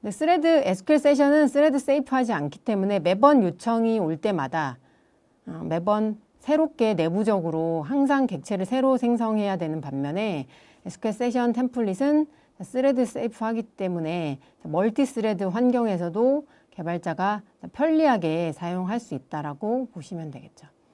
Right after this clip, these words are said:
그래서 에스큐엘 세션의 역할과 마찬가지로 에스큐엘 세션 템플릿도, 자, 에스큐엘 문을 실행해주는 이와 같은, 어, 메서드를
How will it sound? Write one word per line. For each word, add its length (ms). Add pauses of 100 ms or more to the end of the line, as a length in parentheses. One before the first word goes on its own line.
(540)
그래서 180
에스큐엘 340
세션의 400
역할과 380
마찬가지로 840
에스큐엘 340
세션 340
템플릿도, 840 (300)
자, 120
에스큐엘 380
문을 440
실행해주는 800
이와 220
같은, 600 (400)
어, 200
메서드를 800